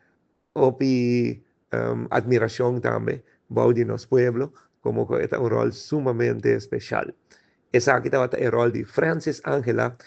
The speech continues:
el biólogo, defensor de el choco arubano y el persona que también descubrí acto nan de brujería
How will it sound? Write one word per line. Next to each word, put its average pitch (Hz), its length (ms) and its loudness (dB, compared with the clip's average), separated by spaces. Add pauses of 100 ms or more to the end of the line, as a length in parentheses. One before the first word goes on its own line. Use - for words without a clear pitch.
(280)
el 233 140 8
biólogo, 127 720 4 (120)
defensor 165 880 4 (320)
de 117 220 -8
el 147 140 -2
choco - 680 2
arubano 165 640 -2 (400)
y 220 360 0 (460)
el 127 140 4
persona 156 540 -2
que - 120 -6
también 127 360 -2
descubrí 123 600 0 (340)
acto 180 420 0
nan 143 220 -2
de 127 100 -2
brujería 131 840 2